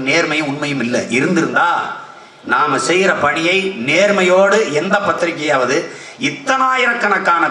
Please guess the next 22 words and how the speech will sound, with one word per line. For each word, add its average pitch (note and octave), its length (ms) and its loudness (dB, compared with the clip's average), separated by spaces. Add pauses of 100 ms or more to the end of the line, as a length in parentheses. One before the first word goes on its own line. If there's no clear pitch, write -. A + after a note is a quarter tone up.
வெறும் C#4+ 440 0
இளைஞர்கள் C#4 600 2 (760)
ஒரு B2 200 -6
உயர்ந்த A#3+ 460 2
நோக்கத்திற்காக G3 760 0 (100)
தெரு G3+ 220 0
தெருவாக G#3+ 480 2
நடந்து F3 380 0
போய் E3+ 240 0 (880)
ஓட்டுக்கு A#3 460 0 (100)
ஒரு A3 160 2
ரூபாய் A#3 360 2
கொடுக்காம G3 420 2
வாக்கு F3 300 2
கேட்கிறார்கள் E3 600 0
என்று D3 300 -2 (400)
ஒரு A#3 220 2
இடத்துல B3+ 320 0
கூட G#3 120 0
எவன் G3+ 240 -2
பதிவு F3 200 -2
செய்யல. C3 200 -6